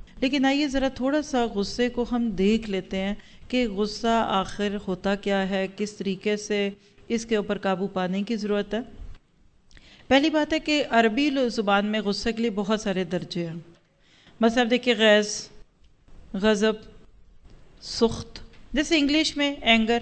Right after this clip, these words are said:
frustration، upsetness۔ اردو میں بھی آپ غصے کے لیے بہت سے لفظ بولتے ہیں، مثلاً جھنجھلاہٹ،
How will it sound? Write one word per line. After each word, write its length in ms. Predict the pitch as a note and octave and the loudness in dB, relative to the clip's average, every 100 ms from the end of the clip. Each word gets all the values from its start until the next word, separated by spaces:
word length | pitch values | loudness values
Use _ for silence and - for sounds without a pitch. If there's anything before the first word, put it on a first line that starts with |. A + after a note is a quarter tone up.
| - _ _ - - _ - - | -4 _ _ -20 -20 _ -20 -4
frustration، 640 | A3 A3+ A3+ A3+ A3 - A#3 A3+ - - - - - - - | 2 2 2 0 0 0 -4 -4 -8 -16 -18 -20 -18 -16 -2
upsetness۔ 800 | A3 A3+ C4+ B3 A#3 A#3 A3+ - - - - - - - - - - - | 0 2 0 0 2 0 0 -10 -14 -16 -16 -16 -18 -16 -16 -16 -16 -2
اردو 300 | A#3 B3 D4 | 2 4 4
میں 140 | C#4+ D4+ | 2 4
بھی 120 | D#4 | 4
آپ 80 | D4 | 2
غصے 260 | B3 A3+ C4 | 0 0 -2
کے 60 | |
لیے 80 | C4 | 0
بہت 200 | A3+ B3+ | 0 0
سے 120 | C#4+ | 0
لفظ 200 | C4 B3+ | 0 0
بولتے 280 | A3 G#3+ G#3 | 0 -2 0
ہیں، 80 | A3 | 0
مثلاً 400 | A3+ A3+ C4+ C4+ C4 - - - - | 0 0 0 -2 -4 -10 -14 -14 -4
جھنجھلاہٹ، 580 | A3 A3+ G#3+ G#3+ G#3+ | 0 2 4 4 4